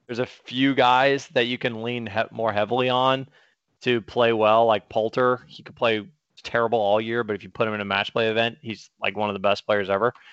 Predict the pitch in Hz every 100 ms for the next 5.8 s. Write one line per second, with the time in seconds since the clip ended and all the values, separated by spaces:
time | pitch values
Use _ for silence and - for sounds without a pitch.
0 | - _ _ 120 120 110 107 123 107 107
1 | - 120 110 104 110 123 135 _ - 110
2 | 107 104 101 98 104 - 113 110 - 113
3 | 110 127 113 - 123 120 120 117 - 123
4 | - 123 113 104 113 - 117 110 110 110
5 | 101 120 113 101 113 113 123